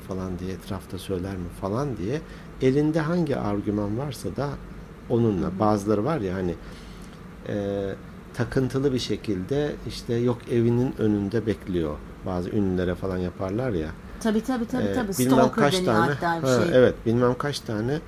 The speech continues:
Speaker 1: e, mesaj atıyor, e, falan hani böyle bir, e,
Speaker 2: Hı hı, hı hı,
Speaker 1: takıyor
Speaker 2: hı hı.
Speaker 1: artık ona.
Speaker 2: Evet.
Speaker 1: Çünkü
Speaker 2: Takıntı haline
Speaker 1: evet,
Speaker 2: getiriyor.
Speaker 1: belki de hakikaten şimdiye kadar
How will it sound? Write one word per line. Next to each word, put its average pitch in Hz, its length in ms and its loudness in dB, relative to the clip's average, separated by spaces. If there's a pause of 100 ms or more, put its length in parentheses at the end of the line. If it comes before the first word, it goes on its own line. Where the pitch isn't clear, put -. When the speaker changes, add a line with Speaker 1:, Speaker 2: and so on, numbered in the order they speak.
(600)
Speaker 1:
e, 107 220 2
mesaj 110 420 4
atıyor, 71 380 0 (880)
e, - 40 -4 (240)
falan 95 300 -2
hani 82 260 -2
böyle 87 220 0
bir, 95 100 0
e, - 40 -4 (640)
Speaker 2:
Hı 226 60 0
hı, 214 160 0 (200)
hı 196 60 -4
hı, 190 60 -4
Speaker 1:
takıyor 196 380 6
Speaker 2:
hı 85 40 2
hı. 85 40 0
Speaker 1:
artık - 280 -6
ona. 82 160 -2 (600)
Speaker 2:
Evet. 185 220 0
Speaker 1:
Çünkü 151 360 2 (220)
Speaker 2:
Takıntı 220 360 0
haline 190 240 -4
Speaker 1:
evet, 175 140 -2
Speaker 2:
getiriyor. - 160 -6 (100)
Speaker 1:
belki 180 220 -2
de 196 60 0
hakikaten 170 600 0
şimdiye 113 440 2
kadar 107 300 0